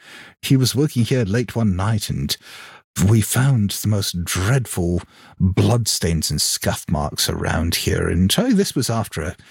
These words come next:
a couple of the servants had disappeared down here before as well. And, uh, <laughs> I, none of us understood how the portal worked, and it just seemed logical to brick it all up. If, if we can't control it, then,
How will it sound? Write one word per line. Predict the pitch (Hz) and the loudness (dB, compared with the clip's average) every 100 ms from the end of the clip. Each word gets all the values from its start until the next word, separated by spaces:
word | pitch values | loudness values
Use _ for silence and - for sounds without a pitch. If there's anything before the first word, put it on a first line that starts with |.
| - | -2
a | 143 | 0
couple | - 214 90 | 2 0 -2
of | 71 | -2
the | |
servants | - 98 76 73 - | -2 -2 -2 -4 -4
had | 69 | -2
disappeared | - - - - - | -2 -2 -2 -4 -2
down | - 73 | -2 -2
here | - - | -2 -2
before | - - 76 - - | -2 0 0 0 -2
as | - | -2
well. | 73 - 82 | -2 0 0
And, | 92 | 2
uh, | - - | 2 0
<laughs> | - 117 120 311 - - - 277 | -2 -2 -2 -4 -4 -4 -4 -4
I, | - 156 123 104 - - - - - - - - - 233 | 0 0 -2 -4 -6 -10 -12 -14 -20 -18 -18 -14 -8 2
none | 233 254 | 4 4
of | 117 | 0
us | - 92 | -2 -6
understood | 82 - - 78 | -6 -6 -6 -4
how | 110 | -4
the | 90 | -4
portal | - 139 117 | 0 0 2
worked, | 104 147 - - | 0 0 -2 0
and | 185 | 0
it | 123 | 0
just | - - - | -2 -4 -4
seemed | - - 120 110 104 - - - - _ | -2 0 2 2 2 -2 -8 -18 -20 _
logical | 127 120 123 143 117 - 139 | 2 2 2 0 -2 -2 -2
to | 131 135 123 98 - | 0 0 0 -2 -4
brick | 82 76 73 90 95 123 - | -6 -4 -2 0 2 2 2
it | 127 | 2
all | 131 131 101 | 2 0 0
up. | 127 - - | -2 -4 -4
If, | 73 85 98 92 | -2 2 2 0
if | - 117 117 | 0 0 0
we | |
can't | - 165 123 | 2 2 2
control | - 78 - 85 107 - | -4 -4 -2 0 -2 -2
it, | 85 - - | -4 -4 -2
then, | 104 110 110 | 2 4 2